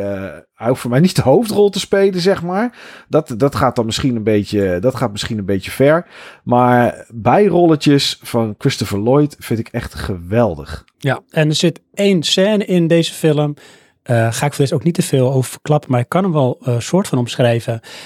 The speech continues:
Speaker 2: Eh, heeft te maken met een bejaardenhuis waar, eh,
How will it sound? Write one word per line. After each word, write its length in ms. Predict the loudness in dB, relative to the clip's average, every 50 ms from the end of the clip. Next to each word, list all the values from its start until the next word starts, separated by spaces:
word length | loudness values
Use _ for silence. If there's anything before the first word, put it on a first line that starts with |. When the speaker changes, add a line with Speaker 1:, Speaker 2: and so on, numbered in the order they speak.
| -20 -20 -20 _
Speaker 2:
Eh, 140 | -8 -4 -4 0
heeft 200 | 0 0 0 0
te 80 | 2
maken 280 | 2 4 2 2 0 -2
met 160 | -4 -4 -4
een 80 | -8 -8
bejaardenhuis 640 | -4 -2 0 0 2 2 2 2 2 0 -2 -4 -6
waar, 280 | -2 0 2 2 2 0
eh, 320 | -2 -2 -2 -2 -2 -2